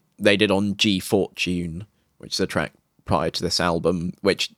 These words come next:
happens to be the one that I saw a bunch of critics slating. Um, but I really liked it, where it was this kind of, like, quite quiet, kind of R and B track, really, with sampled vocals.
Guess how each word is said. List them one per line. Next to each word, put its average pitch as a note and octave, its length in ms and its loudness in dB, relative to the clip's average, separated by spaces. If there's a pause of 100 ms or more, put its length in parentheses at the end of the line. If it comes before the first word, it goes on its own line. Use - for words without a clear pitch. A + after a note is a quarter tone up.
happens G#2+ 380 0
to - 80 -4
be G2+ 120 4
the F#2+ 80 4
one F#2+ 160 2
that F2 80 4
I F2+ 80 2
saw F#2 200 2
a F2+ 80 4
bunch F2 240 -2
of D2+ 80 -4
critics - 400 -2
slating. F2 680 -2 (520)
Um, E2 320 -4 (140)
but G2 100 6
I A2+ 100 6
really G#2+ 320 4
liked F#2+ 440 2
it, E2 180 0 (380)
where G2 120 6
it E2+ 40 6
was F#2 100 2
this F#2+ 180 4
kind F#2 200 0
of, F2 200 -2 (520)
like, F2 240 -2 (400)
quite - 320 0
quiet, F#2+ 640 4 (960)
kind F2+ 180 -4
of E2+ 160 0 (380)
R F2+ 240 4
and F#2 240 -2
B G2+ 380 0
track, - 440 -6
really, F2+ 640 0
with F#2+ 200 -6
sampled F2+ 480 0
vocals. F#2+ 720 -2